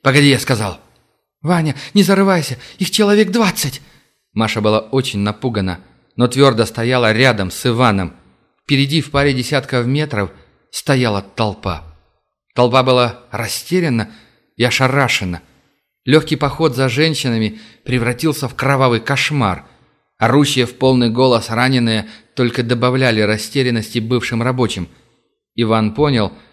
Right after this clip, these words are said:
что почти перегнул. «Тьфу, бля, да заткнись ты! Стреляй!» В ту же секунду одновременно с выстрелом Марии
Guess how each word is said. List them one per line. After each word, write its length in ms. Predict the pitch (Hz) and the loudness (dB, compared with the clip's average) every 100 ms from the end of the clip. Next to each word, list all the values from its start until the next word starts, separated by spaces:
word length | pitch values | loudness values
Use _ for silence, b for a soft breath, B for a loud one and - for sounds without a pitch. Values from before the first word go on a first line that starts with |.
| B | B
что 220 | - 117 | -6 -6
почти 580 | - - 113 - - 127 | -4 -4 -2 -4 -6 -10
перегнул. 920 | - - 123 123 113 127 127 101 - - _ _ _ _ _ _ _ _ | -10 -4 0 0 0 2 2 2 -4 -20 _ _ _ _ _ _ _ _
«Тьфу, 260 | - - 151 | -18 -8 -8
бля, 600 | 87 90 110 110 104 85 B B B B | -8 -4 0 0 0 -4 B B B B
да 140 | 92 135 | -2 0
заткнись 560 | 135 135 123 113 - | 0 -4 0 0 -2
ты! 160 | - 80 _ _ _ _ _ _ _ | -10 -16 _ _ _ _ _ _ _
Стреляй!» 640 | - - 156 151 123 90 76 - _ _ _ _ _ | -14 2 6 8 6 2 -4 -16 _ _ _ _ _
В 80 | |
ту 100 | - | -4
же 100 | 120 | -2
секунду 440 | 117 120 139 131 110 | -2 -4 -2 0 0
одновременно 640 | 107 110 117 123 120 113 | 0 -2 0 0 0 -2
с 120 | - | -4
выстрелом 520 | 113 120 - 107 107 | -6 -6 -4 -4 -2
Марии 480 | 110 117 131 120 98 | 0 0 2 0 -2